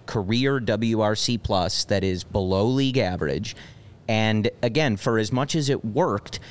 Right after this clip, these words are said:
still has to take a pretty unorthodox route and setup to get simple outs at third base. I find that to be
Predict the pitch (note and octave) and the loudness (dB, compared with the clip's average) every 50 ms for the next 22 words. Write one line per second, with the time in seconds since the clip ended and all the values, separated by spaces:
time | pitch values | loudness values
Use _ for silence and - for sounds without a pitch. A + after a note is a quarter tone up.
0 | - - - - - - - - C#3+ D3 D3+ E3+ E3+ D#3+ C#3+ D3+ C3+ B2 A2+ - | -20 -16 -8 -4 0 0 0 2 2 2 4 4 2 2 2 0 0 0 0 -2
1 | - - B2 - - - A#2+ A2+ A2+ - A2 F#2+ - - - C#3 C3+ C3+ B2+ - | -4 -4 -6 -4 -2 -2 -2 -2 0 0 -2 -2 -2 -2 -2 0 0 0 -2 -2
2 | - A2+ A#2+ B2+ C#3 - - A#2 A#2 A#2+ - - B2 G2+ G2+ G2+ G#2+ G#2 - - | -2 0 0 0 0 0 0 0 0 0 -2 -4 -2 0 0 0 0 0 -2 -4
3 | G2+ F#2 F#2+ F#2 G2 G#2+ A2 - - - - G#2+ G#2 G2 - - - C3 B2+ A2 | -2 -2 0 0 2 0 0 -2 -4 -2 -2 0 0 0 0 0 0 0 2 2
4 | F#2+ E2+ E2+ - - - - A2+ G2 F2 G#2+ G#2+ A2 - - - - - - - | 0 -2 -2 -6 -6 -4 -4 -4 -2 0 0 0 0 -2 -4 -12 -20 -20 -20 -20
5 | - - - - - - - - - - - C#3 D3 C#3 D#3 C3 A2+ E2 G#2 A#2+ | -20 -20 -20 -20 -20 -12 -6 -2 0 2 2 2 2 2 2 0 2 2 2 2
6 | A#2+ A2+ - - F#2+ - - - A2 G#2 G2+ F2+ - D#3 D3 B2+ A#2 - - - | 2 0 -2 -4 -6 -6 -4 0 0 0 0 2 2 2 2 2 0 0 -2 -4
7 | - - - - - - - - - - - A2 A2+ A#2 A#2+ B2 A#2+ - - B2+ | -6 -12 -20 -20 -20 -20 -20 -20 -12 -4 0 2 2 4 2 2 0 -2 -2 0
8 | A#2 A#2 A2+ A2+ G2+ A2+ G#2 G#2+ A2 - - - B2+ G#2 F2 G#2 G#2 G2+ G2+ G2 | 2 2 2 0 2 2 2 0 0 -2 -2 -4 -2 -2 0 0 0 0 0 0
9 | G2 G2 F#2+ | 0 0 -2